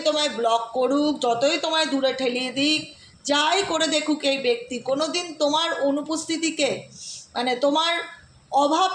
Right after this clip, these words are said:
সে কোনোদিনও ভুলতে পারবে না। প্রত্যেকটা মুহূর্তে তোমার চিন্তা ভাবনা তার মন মস্তিষ্কে twenty-four into seven ডেজ সব সময় চলতে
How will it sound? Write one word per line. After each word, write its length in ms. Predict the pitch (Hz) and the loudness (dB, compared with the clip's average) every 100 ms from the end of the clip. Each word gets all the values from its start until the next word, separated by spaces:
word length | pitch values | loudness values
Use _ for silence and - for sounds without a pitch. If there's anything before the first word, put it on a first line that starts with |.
| 381 | 0
সে 80 | 370 330 | -2 -2
কোনোদিনও 360 | 320 320 311 294 | -2 -2 -2 0
ভুলতে 240 | 277 277 294 262 | 0 2 2 2
পারবে 240 | 240 233 220 | 0 0 -2
না। 60 | 214 | -2
প্রত্যেকটা 500 | 277 269 330 320 330 302 | -2 -2 -4 -4 -4 -2
মুহূর্তে 360 | 285 269 311 320 311 | -2 -2 -2 -2 0
তোমার 200 | 294 285 285 277 | 2 0 0 -4
চিন্তা 320 | 269 269 262 254 | -2 0 0 2
ভাবনা 360 | 247 247 269 294 320 - - - 240 | -2 0 0 0 0 -6 -14 -8 -2
তার 160 | 240 233 247 | 0 0 2
মন 180 | 302 311 302 | 2 2 0
মস্তিষ্কে 680 | 302 311 311 294 - 311 330 339 - - _ | 0 0 0 0 0 0 2 0 -4 -18 _
twenty-four 680 | 254 262 269 277 - 294 320 330 311 | 0 0 0 -2 2 2 2 2 0
into 200 | 294 302 294 | 0 -2 0
seven 340 | 277 269 285 247 214 233 | 0 2 2 0 -2 0
ডেজ 320 | 247 226 190 - - - 254 | 0 0 -2 -8 -10 -8 -4
সব 220 | 240 240 233 254 | -2 -2 -4 -2
সময় 440 | 254 285 269 233 185 - - - - _ _ - | 0 0 0 0 -6 -12 -20 -20 -20 _ _ -2
চলতে 320 | 262 247 247 | 0 2 0